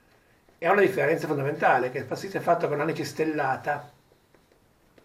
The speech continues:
quindi più stucchevole come profumo. Invece qua stiamo parlando di anice verde, che è una tip-, un'anice diversa,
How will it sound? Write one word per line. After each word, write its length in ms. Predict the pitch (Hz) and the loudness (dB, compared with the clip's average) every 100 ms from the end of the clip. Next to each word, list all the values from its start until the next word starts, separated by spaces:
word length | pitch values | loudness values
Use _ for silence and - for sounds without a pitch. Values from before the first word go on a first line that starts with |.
| _ _ _ _ _ _ - _ - | _ _ _ _ _ _ -20 _ -8
quindi 220 | 196 190 | 0 0
più 100 | 185 | 0
stucchevole 680 | 160 190 - 175 143 139 135 | 0 -2 4 4 4 0 0
come 360 | 147 139 131 117 | -4 -4 -4 -6
profumo. 360 | 131 107 143 123 | -8 -8 -6 -4
Invece 200 | 143 180 | -4 2
qua 200 | 254 254 | 2 2
stiamo 180 | 156 156 | 0 2
parlando 220 | 175 175 | 2 2
di 120 | 160 | 0
anice 180 | 170 151 | 0 -2
verde, 500 | 127 110 123 127 127 - _ _ _ _ _ _ _ | -4 -6 -8 -8 -10 -20 _ _ _ _ _ _ _
che 300 | - 175 - | -4 -4 -4
è 120 | - 165 | -10 -6
una 160 | 139 | -6
tip-, 260 | - 95 - _ | -6 -12 -16 _
un'anice 400 | 175 160 175 190 | -6 -2 -2 -2
diversa, 580 | 156 123 113 - 156 156 | -4 -4 -6 -8 -8 -8